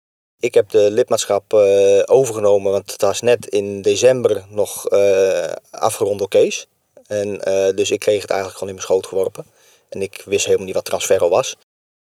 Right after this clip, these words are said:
Destijds, eh, Mark Kling, die heeft, eh, daar echt, eh, zijn nek uitgestoken en ons goed geholpen. En toen, kijk, je moet even, eh, de meerwaarde zien van, eh, de organisatie. Wat ligt er allemaal? Eigenlijk moet je gewoon zelf geweest zijn om te zien wat er ligt.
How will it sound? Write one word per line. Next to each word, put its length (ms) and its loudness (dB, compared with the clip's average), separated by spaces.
Destijds, 600 -2
eh, 120 0
Mark 280 -2
Kling, 280 0
die 80 0
heeft, 220 -2
eh, 180 4
daar 240 2
echt, 420 -2
eh, 80 0
zijn 160 -8
nek 200 0
uitgestoken 560 0
en 60 0
ons 140 -4
goed 280 -16
geholpen. 540 0
En 300 -6
toen, 400 -6
kijk, 180 0
je 60 -6
moet 180 0
even, 500 2
eh, 60 -4
de 120 -10
meerwaarde 520 6
zien 360 -2
van, 260 0
eh, 520 2
de 100 0
organisatie. 680 2
Wat 100 -2
ligt 240 2
er 60 0
allemaal? 220 2
Eigenlijk 200 2
moet 100 -2
je 200 0
gewoon 140 4
zelf 300 0
geweest 380 4
zijn 200 2
om 100 -8
te 120 -6
zien 160 -6
wat 160 2
er 60 0
ligt. 280 -2